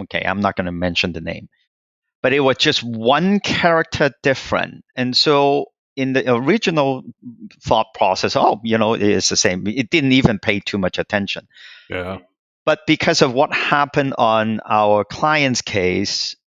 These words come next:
Speaker 1: and then it made me look again. It,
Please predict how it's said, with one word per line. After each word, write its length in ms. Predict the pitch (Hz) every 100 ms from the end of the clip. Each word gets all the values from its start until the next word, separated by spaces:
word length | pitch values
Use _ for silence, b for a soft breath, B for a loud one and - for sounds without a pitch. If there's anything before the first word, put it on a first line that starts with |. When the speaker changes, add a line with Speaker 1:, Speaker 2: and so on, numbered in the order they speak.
| -
Speaker 1:
and 160 | 117 117
then 180 | 127
it 80 | 120
made 300 | 110 131 139
me 160 | 143 127
look 340 | 120 131 -
again. 600 | 110 110 143 139 92 90
It, 160 | 110 -